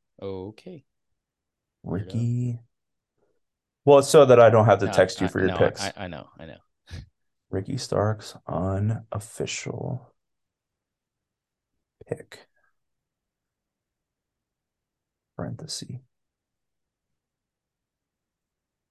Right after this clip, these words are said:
Speaker 2: All right. Um, next match. I don't know if we saw anything about this on Dynamite this week, but I'm gonna go with something easy.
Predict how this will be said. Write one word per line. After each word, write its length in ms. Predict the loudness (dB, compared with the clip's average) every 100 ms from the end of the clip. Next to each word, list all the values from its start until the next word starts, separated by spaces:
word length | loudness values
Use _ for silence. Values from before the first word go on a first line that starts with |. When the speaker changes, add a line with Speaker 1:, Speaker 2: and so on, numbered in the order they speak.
| _ _ _ _ _ _ 6
Speaker 2:
All 120 | 6
right. 200 | 6 6
Um, 480 | 8 10 8 6 6
next 280 | 6 6
match. 340 | 6 6 6 4 4
I 140 | 4
don't 340 | 8 8 8
know 340 | 6 8 8 8
if 180 | 4 2
we 60 | 0
saw 260 | 4 6
anything 320 | 6 2 2 4
about 260 | 6 6
this 180 | 4 0 2
on 360 | 4 4 4 4
Dynamite 460 | 4 4 2 2
this 200 | 0 -2
week, 320 | -2 -4 -4 -10 -18 -6
but 280 | 6 6 8
I'm 160 | 6 6
gonna 160 | 6 4
go 360 | 8 8 8
with 640 | 6 6 8 6 4 -6 -14
something 460 | -2 0 2 0 0
easy. 760 | 0 2 0 0 0 0 -4